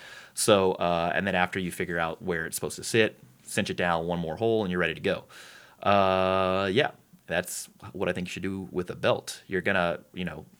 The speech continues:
on a squat, for example, you're gonna walk the weight out. You're gonna do the Valsalva maneuver, which means take a big breath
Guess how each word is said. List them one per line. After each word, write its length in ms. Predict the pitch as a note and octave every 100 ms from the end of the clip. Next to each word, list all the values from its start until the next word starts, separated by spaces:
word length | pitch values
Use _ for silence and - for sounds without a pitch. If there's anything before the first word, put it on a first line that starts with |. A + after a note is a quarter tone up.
| - - - - -
on 140 | A#1 E2+
a 40 |
squat, 320 | - G#2 G2+
for 80 | F#2+
example, 360 | F#2+ G2 F#2 F#2+
you're 100 | F#2
gonna 140 | F#2
walk 300 | E2 E2+ -
the 100 | F#2+
weight 200 | G2 G2
out. 320 | F#2+ G2+ -
You're 100 | D#2+
gonna 160 | E2+ E2+
do 160 | E2 F#2+
the 100 | G2
Valsalva 520 | F#2+ F#2+ F#2 F#2+ G2+
maneuver, 260 | G2 G2
which 160 | F#2+ F2+
means 200 | F#2+ F2+
take 180 | - G2+
a 60 |
big 180 | F#2+ F#2+
breath 260 | F2+ F#2+